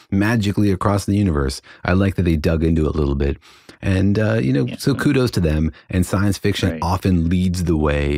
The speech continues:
Speaker 1: in research and creates things which then scientists actually build. So we certainly don't mean to
Speaker 2: Right.
Speaker 1: criticize science fiction authors,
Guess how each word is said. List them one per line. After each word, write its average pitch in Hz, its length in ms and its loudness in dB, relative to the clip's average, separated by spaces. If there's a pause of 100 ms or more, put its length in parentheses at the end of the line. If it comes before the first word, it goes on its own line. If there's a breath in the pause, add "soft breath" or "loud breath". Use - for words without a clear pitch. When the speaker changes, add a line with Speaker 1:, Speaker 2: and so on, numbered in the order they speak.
Speaker 1:
in 76 140 0
research 78 480 -2
and 73 160 -2 (240 soft breath)
creates - 480 -4
things 110 340 2
which 90 160 -2
then 92 200 2
scientists 92 600 0 (140)
actually 87 400 0
build. 69 420 0 (300 loud breath)
So 80 260 0
we 80 120 0
certainly 120 280 0
don't 95 160 2
mean 90 120 2
to 85 40 -2
Speaker 2:
Right. 85 60 -4
Speaker 1:
criticize 85 440 0
science 78 200 0
fiction 76 260 -2
authors, 82 400 -2